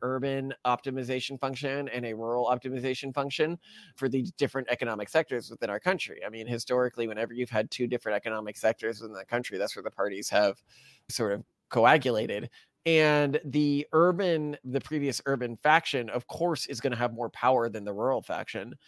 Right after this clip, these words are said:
And of course, it's going to be more conformist than the rural faction, because an individual who isn't conformist is gonna leave urban population centers.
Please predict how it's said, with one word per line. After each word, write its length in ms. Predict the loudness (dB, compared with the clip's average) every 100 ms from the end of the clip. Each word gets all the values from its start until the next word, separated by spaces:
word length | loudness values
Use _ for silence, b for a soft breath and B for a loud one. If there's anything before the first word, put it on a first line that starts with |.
| b b _
And 120 | 0
of 140 | 0 -4
course, 540 | 4 6 6 4 -4 -6
it's 160 | -6 -2
going 200 | 0 2
to 40 |
be 100 | 0
more 160 | -2 -4
conformist 640 | -6 0 2 4 0 -4
than 100 | -8
the 100 | -8
rural 260 | -6 -8 -4
faction, 440 | -4 -4 -8 -8
because 300 | -6 -2 0
an 160 | 0 -2
individual 420 | -2 -2 -2 0
who 100 | 0
isn't 180 | -2 -6
conformist 480 | -6 0 0 0 -6
is 80 |
gonna 200 | -6 -4
leave 300 | -4 -4 -6 -4
urban 220 | -4 -2
population 520 | -2 -4 -4 -4 -4
centers. 460 | -6 -10 -8 -8